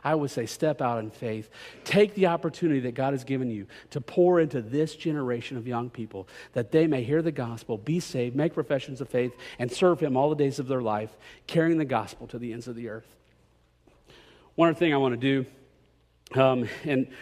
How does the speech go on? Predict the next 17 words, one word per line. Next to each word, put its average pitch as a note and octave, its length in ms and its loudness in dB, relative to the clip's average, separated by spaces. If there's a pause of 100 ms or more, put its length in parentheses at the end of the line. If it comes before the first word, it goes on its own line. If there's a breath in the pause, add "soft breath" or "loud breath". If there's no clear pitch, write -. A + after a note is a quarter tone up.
(160 loud breath)
Ro-, D3 100 6
I D3+ 160 4
saw D#3+ 140 -2
Roger B2+ 320 2
do A#2 100 -4
this A#2+ 140 -4
a B2 40 -6
long A#2 140 0
time C3 240 -2
ago, A#2+ 260 -2 (120)
<laughs> - 440 -4
and C3 220 0
you D3+ 100 0
guys A#2+ 200 2
have A2+ 100 -12
seen, C3 140 0
obviously. A#2+ 520 0